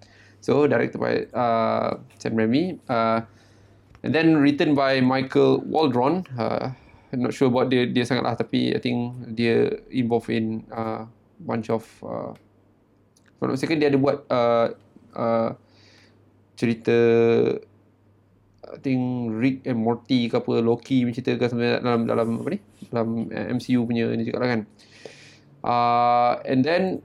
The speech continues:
uh, of course, uh, cerita ni dis-, uh, dilakonkan oleh Benedict Cumberbatch. So, dia ni memang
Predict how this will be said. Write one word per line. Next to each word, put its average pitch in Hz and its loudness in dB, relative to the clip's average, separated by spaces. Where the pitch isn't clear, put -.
uh, 127 2
of 135 -4
course, - -2
uh, 120 2
cerita 143 2
ni 151 4
dis-, 127 0
uh, 113 -2
dilakonkan 120 0
oleh 117 0
Benedict 117 0
Cumberbatch. 117 0
So, 113 4
dia 113 -2
ni 123 0
memang 113 -2